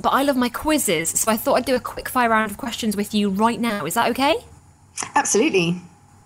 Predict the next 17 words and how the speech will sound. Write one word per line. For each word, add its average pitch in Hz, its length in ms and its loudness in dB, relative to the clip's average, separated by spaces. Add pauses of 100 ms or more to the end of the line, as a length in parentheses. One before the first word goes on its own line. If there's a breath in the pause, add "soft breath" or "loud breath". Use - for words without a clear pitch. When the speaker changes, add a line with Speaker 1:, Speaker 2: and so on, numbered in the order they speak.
(140)
Speaker 1:
Excellent 233 360 -2
stuff. - 600 -8
So 285 240 4
basically, 285 340 2
it's - 120 -4
quick 277 140 -4
fire 262 140 2
round 233 140 0
of 220 60 -4
questions. 247 480 0
Tell 269 300 2
me 254 200 4
your 214 240 2
favourite. 214 500 -2
First - 360 0
up, - 200 -4
books - 360 0